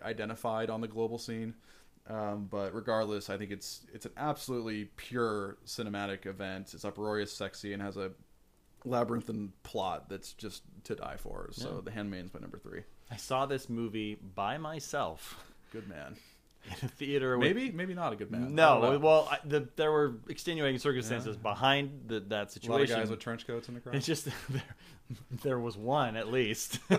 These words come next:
Speaker 2: <laughs>
Speaker 1: and it was you.
Speaker 2: Yeah, no, <laughs> right? Yeah, it was, but it was definitely an interesting experience seeing it and watch,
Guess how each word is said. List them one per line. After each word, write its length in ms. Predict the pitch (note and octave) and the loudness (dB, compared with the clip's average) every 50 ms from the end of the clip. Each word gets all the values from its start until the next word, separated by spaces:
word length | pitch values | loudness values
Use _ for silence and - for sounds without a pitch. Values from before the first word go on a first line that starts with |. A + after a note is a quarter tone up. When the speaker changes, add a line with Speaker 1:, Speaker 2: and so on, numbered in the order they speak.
| - - | 2 0
Speaker 2:
<laughs> 300 | B3+ D4+ D#4 C#4+ A3+ - | -12 -14 -12 -12 -10 -8
Speaker 1:
and 140 | A2 A2+ A2 | -8 -8 -6
it 60 | G#2+ A2 | -6 -8
was 160 | A2 G2 G2 | -8 -10 -10
you. 60 | - - - - - - | -14 -16 -18 -18 -8 -2
Speaker 2:
Yeah, 120 | C#3 C#3 C3+ | -2 -2 0
no, 140 | C3+ C3+ C3+ A2 G#2+ - A2+ | 0 -2 -2 -4 -4 -4 -6
<laughs> 140 | - - E3+ | -6 -4 -4
right? 220 | C3 B2+ - - | -6 -6 -6 -6
Yeah, 180 | B2 F#2 F#2 E2+ - - - - - - C#3+ F#3+ A3+ - | -6 -6 -6 -8 -12 -16 -20 -20 -20 -20 -18 -16 -6 -4
it 100 | D#3+ F3 | -2 2
was, 180 | F3 E3+ D3 B2 | 2 2 2 2
but 160 | A#2+ C#3+ D#3 | 0 4 4
it 100 | D#3 D3 | 4 6
was 160 | D3 D3+ B2 | 4 0 2
definitely 380 | A#2 D3 D#3+ D#3 D#3+ D#3+ D3+ C#3+ | 4 2 2 2 2 2 2 4
an 80 | C#3 - | 2 2
interesting 380 | C3 C#3 C3 B2+ A#2+ B2+ B2 A#2 | -2 -4 -4 -4 -6 -4 -4 -6
experience 760 | G2+ - - B2 B2 A#2 A2 G#2+ G#2 G#2 G2 G2+ - - - - D3 C3 - - - - _ _ _ _ _ - | -6 -8 -6 -4 -4 -2 -2 -2 -4 -4 -6 -8 -10 -12 -16 -16 -16 -16 -18 -20 -20 -20 _ _ _ _ _ -18
seeing 600 | - - - - - - C#3+ C#3 C#3 C#3 C#3 C3 | -14 -12 -10 -10 -6 -4 -2 0 2 2 2 0
it 240 | B2 B2 A#2 A2 - - - | 0 0 -2 -2 -4 -8 -8
and 180 | C#3 A#2+ A2+ G#2+ | -8 -6 -4 -2
watch, 260 | G#2+ A2 G#2+ G#2 | -2 -2 -2 -2